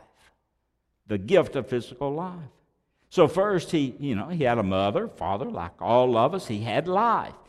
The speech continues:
And before Moses was born, Pharaoh gave this command that all newborn babies, male babies, would be thrown into the Nile River.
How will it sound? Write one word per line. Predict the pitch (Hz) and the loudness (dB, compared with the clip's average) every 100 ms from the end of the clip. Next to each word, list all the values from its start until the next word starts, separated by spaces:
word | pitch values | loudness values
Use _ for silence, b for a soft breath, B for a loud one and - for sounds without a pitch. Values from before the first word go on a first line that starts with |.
| B B | B B
And | 117 | -2
before | 123 120 156 143 | 0 2 4 4
Moses | 135 147 165 156 147 | 4 4 4 2 -6
was | 156 143 | -6 -8
born, | 135 139 190 214 | -2 -2 0 -2
Pharaoh | - 127 139 147 147 | 2 2 2 0 0
gave | 156 156 147 | 0 0 0
this | 151 151 | -6 -6
command | 151 131 160 202 | -4 -2 -2 -2
that | 156 | 0
all | 120 139 147 | 2 4 4
newborn | 147 160 160 165 165 | 2 2 2 2 2
babies, | 156 175 196 214 - - | 4 4 2 -6 -12 -6
male | 92 151 156 | 0 2 2
babies, | 156 180 196 202 | 2 2 0 -6
would | 147 120 | -4 -2
be | 151 | -2
thrown | 127 147 143 170 | -4 -2 -2 -2
into | 165 151 160 | -4 -2 -2
the | 147 | -2
Nile | 147 156 160 | 0 0 0
River. | 160 220 - | 0 -4 -6